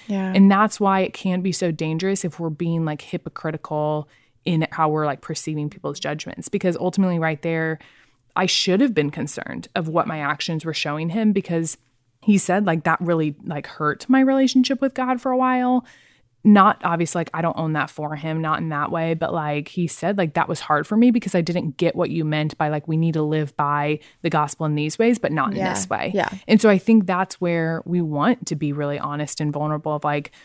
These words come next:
Speaker 2: are we worried about what people think of us in a healthy and in a gospel-centered way?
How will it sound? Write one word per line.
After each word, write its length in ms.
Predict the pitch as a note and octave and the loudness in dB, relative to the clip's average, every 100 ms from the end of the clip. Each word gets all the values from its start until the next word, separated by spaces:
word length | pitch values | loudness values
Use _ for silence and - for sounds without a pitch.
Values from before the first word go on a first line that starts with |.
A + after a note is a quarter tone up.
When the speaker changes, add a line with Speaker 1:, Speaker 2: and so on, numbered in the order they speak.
| _ _ | _ _
Speaker 2:
are 300 | - E3+ F3+ | 2 6 6
we 540 | E3+ E3+ D#3+ D#3+ D#3+ - - | 6 2 0 0 -2 -4 -6
worried 400 | E3 F3 F3 F3 | -2 2 4 2
about 340 | F3 D#3+ - | 2 2 0
what 200 | E3 D#3 | -4 -6
people 300 | - F3 D3 | -6 -6 -6
think 280 | - E3 D#3+ | -6 -4 -2
of 100 | D#3 | 0
us 300 | D3 D3 - | -2 0 -2
in 120 | F3 | -2
a 40 | D#3 | -4
healthy 440 | - E3+ D#3+ F3+ | -2 -2 -2 -2
and 100 | D#3+ | -2
in 60 | D3+ | -2
a 40 | D3 | -4
gospel-centered 800 | C#3 C3+ - E3 - D#3 D3 D3 | -8 -10 -4 -4 -4 -4 -4 -4
way? 480 | D3 D3+ D3 D3 | -4 -2 -2 -4